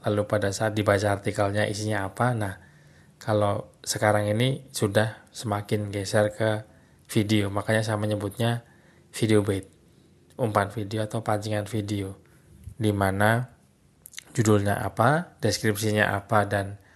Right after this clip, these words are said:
foto pratinjau atau thumbnailnya apa, tapi pada saat videonya betul-betul dijalankan ya,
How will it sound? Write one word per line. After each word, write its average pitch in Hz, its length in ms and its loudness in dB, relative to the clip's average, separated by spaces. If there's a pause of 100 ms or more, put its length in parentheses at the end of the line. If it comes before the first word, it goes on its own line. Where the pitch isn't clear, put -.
(260)
foto 104 480 0
pratinjau 104 560 -2
atau 104 480 -4
thumbnailnya 101 640 -2
apa, 113 320 2
tapi 117 240 2
pada 104 160 2
saat 104 400 -4 (400)
videonya 104 480 0
betul-betul 104 640 -4
dijalankan 101 880 2
ya, 107 320 0